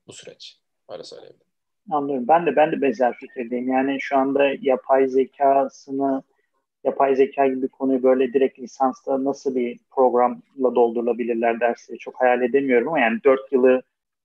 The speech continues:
Speaker 2: o nasıl doldurulabilir? Ee, bir de temelinde biraz şey gibi geliyor. Makine okursun üstüne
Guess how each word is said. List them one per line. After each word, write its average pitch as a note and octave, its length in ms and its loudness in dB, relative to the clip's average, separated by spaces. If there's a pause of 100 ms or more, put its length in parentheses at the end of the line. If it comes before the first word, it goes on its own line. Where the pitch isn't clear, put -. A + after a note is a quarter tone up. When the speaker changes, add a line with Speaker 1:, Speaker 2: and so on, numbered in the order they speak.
(140)
Speaker 2:
o A2 340 -6
nasıl C#3 320 0
doldurulabilir? A#2+ 800 0
Ee, A#2 440 2
bir B2+ 80 -8
de C3+ 260 0 (160)
temelinde C3+ 400 2
biraz D3+ 200 4
şey D3+ 220 2
gibi B2 180 -2
geliyor. A2+ 240 0
Makine C3 380 -2
okursun - 460 -4
üstüne C3+ 440 -2